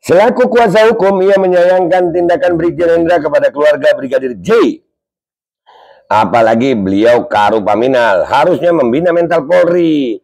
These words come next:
Tetapi ini justru mengintimidasi orang yang sedang berduka, tutupnya. Oh, ini beliau ini. Profil Brigjen Hendra Kurniawan.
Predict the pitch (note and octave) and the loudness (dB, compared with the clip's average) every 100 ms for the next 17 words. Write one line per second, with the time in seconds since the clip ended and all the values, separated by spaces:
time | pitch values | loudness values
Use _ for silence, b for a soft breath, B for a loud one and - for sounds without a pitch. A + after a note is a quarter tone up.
0 | _ _ - A#3 G#3+ A3+ A#3 G3 A3+ G3 | _ _ -6 -4 0 0 0 0 -2 0
1 | G#3+ F#3 F3 E3+ D#3 D3+ C#3+ C3+ C#3+ B2 | 0 2 0 0 0 0 0 0 0 0
2 | C3 B2+ B2+ A#2+ G#2 F#2 B2 A2 G2+ F2+ | 0 2 0 0 -2 -4 -4 -2 -4 -6
3 | - G#2 F#2 A2 F#2 A2 D#2+ C2+ E2+ D#2+ | -10 -12 -8 -6 0 2 2 -2 -6 -12
4 | F#2 - F2 D2+ B1+ G#1+ _ _ _ _ | -14 -12 -10 -10 -12 -18 _ _ _ _
5 | _ _ _ - F#2+ F2+ A2 G2+ F2+ F2 | _ _ _ -4 0 2 0 0 0 -2
6 | E2 F2 E2 D#2+ D2+ B1 G1+ _ _ - | 0 0 0 0 -4 -8 -12 _ _ 0
7 | - C#3+ G#3+ A3 A3 G3+ - B B - | 0 0 0 0 0 -2 -4 B B -6
8 | D#3 D3+ D3 F3+ D3+ - D#3 F#3 D#3 F3+ | -2 0 0 2 0 -2 -2 0 0 2
9 | E3+ D3+ - F#3+ F#3 F#3 E3 D3 G#2 D#2 | 2 0 -2 -2 0 2 2 2 0 -6